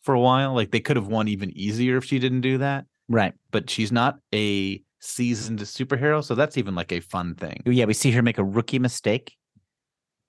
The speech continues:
Speaker 2: Um, we start off with them. shield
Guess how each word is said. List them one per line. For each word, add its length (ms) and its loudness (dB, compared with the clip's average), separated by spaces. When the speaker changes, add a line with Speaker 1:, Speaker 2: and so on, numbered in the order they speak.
Speaker 2:
Um, 580 2
we 120 4
start 280 2
off 260 4
with 160 0
them. 400 2
shield 760 2